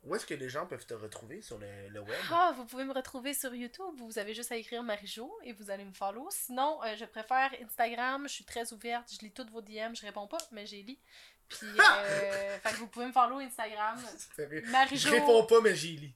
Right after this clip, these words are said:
Speaker 2: Marie-Jo point lebrun. Allez me follow, ça va faire plaisir. J'aime bien ça.
Speaker 1: T'as Twitter aussi, non ?
Speaker 2: J'ai Twitter aussi. Je tweete pas souvent, mais quand je tweete, je suis drôle en crise.
Speaker 1: En tabarnak.
Speaker 2: Voilà.
Speaker 1: Puis nous autres, on va continuer à se parler, mais à l'après-show pour les gens de Patreon.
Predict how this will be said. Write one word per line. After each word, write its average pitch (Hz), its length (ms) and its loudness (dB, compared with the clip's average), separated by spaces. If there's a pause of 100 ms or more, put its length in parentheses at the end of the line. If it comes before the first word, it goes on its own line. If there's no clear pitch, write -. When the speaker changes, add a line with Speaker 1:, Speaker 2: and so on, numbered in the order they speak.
Speaker 2:
Marie-Jo 277 640 0
point 254 180 0
lebrun. 240 580 2 (600)
Allez 214 220 0
me 240 80 -12
follow, 233 280 -4
ça 226 140 -2
va 202 80 -6
faire 208 160 -8
plaisir. 220 280 -16 (120)
J'aime 196 140 -18
bien 196 120 -20
ça. - 100 -20 (480)
Speaker 1:
T'as 139 100 -8
Twitter 147 420 -4 (140)
aussi, 139 240 -16
non ? 135 220 -14
Speaker 2:
J'ai 226 180 -12
Twitter 247 240 -2 (160)
aussi. 302 480 -6 (160)
Je - 120 -14
tweete 294 260 -10
pas 349 100 0
souvent, 277 480 2
mais 233 140 -2
quand 277 160 4
je - 80 -8
tweete, 302 260 -6 (140)
je - 100 -14
suis - 100 -10
drôle 214 440 -4 (120)
en 185 80 -12 (120)
crise. - 180 -20
Speaker 1:
En 107 200 -8 (120)
tabarnak. 135 1040 -4 (220)
Speaker 2:
Voilà. 196 160 -8
Speaker 1:
Puis 170 80 -6
nous 175 100 4
autres, 254 120 10
on 226 100 8
va 190 100 0
continuer 202 180 4
à 185 40 4
se - 40 -2
parler, 196 220 4
mais 220 80 4
à 170 140 8
l'après-show 160 520 2
pour 185 120 -4
les 151 100 -6
gens 175 140 0
de - 80 -10
Patreon. 170 640 -4